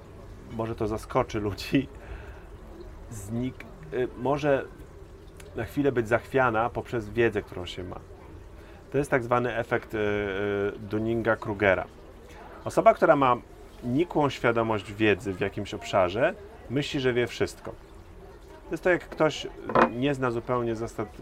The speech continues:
gramatyki języka polskiego i mówi niegramatycznie, to nie wie, że mówi niegramatycznie, bo nie zna tych zasad. Jak ktoś się totalnie nie zna na nauce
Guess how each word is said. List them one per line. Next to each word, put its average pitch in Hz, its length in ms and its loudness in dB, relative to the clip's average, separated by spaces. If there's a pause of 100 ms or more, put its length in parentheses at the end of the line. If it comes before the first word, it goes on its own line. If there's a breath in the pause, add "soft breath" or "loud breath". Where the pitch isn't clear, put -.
gramatyki 107 720 -6 (160)
języka 101 400 -2
polskiego 131 460 -4
i 117 80 2
mówi 110 240 -2
niegramatycznie, 107 800 -2 (200)
to 196 80 2
nie 214 160 6
wie, 110 100 6
że 98 100 4
mówi 98 220 0
niegramatycznie, 101 540 0
bo 127 100 4
nie 101 140 4
zna 107 120 4
tych 139 160 0
zasad. 127 360 8 (500 loud breath)
Jak 120 120 2
ktoś 139 180 0
się 147 140 0
totalnie 143 540 6
nie 98 120 2
zna 95 180 -2
na 98 160 2
nauce 101 680 4